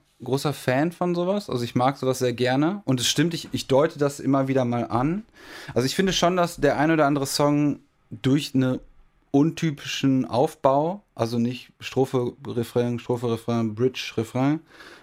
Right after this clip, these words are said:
dass da schon zwischendurch Parts sind, die s-, sehr überraschend kommen. Aber mit dem Sound so wirklich zu brechen, das stimmt, das, das habe ich nicht so brachial gemacht, wie man es vielleicht hier und da mal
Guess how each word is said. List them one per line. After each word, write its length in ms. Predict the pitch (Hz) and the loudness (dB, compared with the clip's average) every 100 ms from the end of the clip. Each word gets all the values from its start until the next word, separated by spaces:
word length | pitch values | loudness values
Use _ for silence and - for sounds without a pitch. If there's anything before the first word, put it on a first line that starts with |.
| _ | _
dass 160 | 117 | -2
da 160 | - 127 | 2 0
schon 380 | - 143 165 139 - | 2 2 2 -4 -12
zwischendurch 680 | - 151 170 143 143 139 - | -4 0 0 2 2 0 -4
Parts 380 | - 131 143 - | -2 0 0 -2
sind, 200 | 135 127 | -4 -2
die 100 | 123 | -8
s-, 180 | 117 - 71 - | -8 -14 -20 -12
sehr 260 | 113 127 131 | 0 2 4
überraschend 480 | 123 113 139 175 | 2 0 0 -2
kommen. 380 | 165 170 175 226 - _ _ _ _ _ - - - - - - - _ _ - | 0 0 0 -4 -10 _ _ _ _ _ -20 -18 -16 -18 -18 -20 -20 _ _ -2
Aber 220 | 131 139 | 2 4
mit 240 | 143 139 | 2 2
dem 180 | 135 127 | -2 -2
Sound 580 | - - 139 175 196 196 | -2 0 2 4 2 -2
so 140 | 147 | -2
wirklich 300 | 151 170 170 | -2 -2 -4
zu 120 | - | -4
brechen, 800 | 147 143 170 - 170 165 165 165 - _ _ | -2 -2 -2 0 0 2 0 -4 -10 _ _
das 260 | 131 131 - | -4 -4 -6
stimmt, 380 | - 131 123 | -2 0 0
das, 320 | 113 113 - - - | -4 -8 -14 -20 -12
das 260 | 113 - | -12 -4
habe 160 | 127 123 | -4 -4
ich 240 | 120 - | -8 -2
nicht 180 | 165 196 | -2 2
so 120 | 190 | 2
brachial 420 | 151 156 156 143 | 2 2 2 4
gemacht, 320 | 139 135 127 - | 2 0 -2 -2
wie 40 | |
man 160 | 127 123 | -2 -4
es 60 | |
vielleicht 280 | - 123 120 | 0 -2 0
hier 100 | 131 | -4
und 100 | 117 | 0
da 100 | 117 | 0
mal 320 | 113 113 110 | 0 -2 -4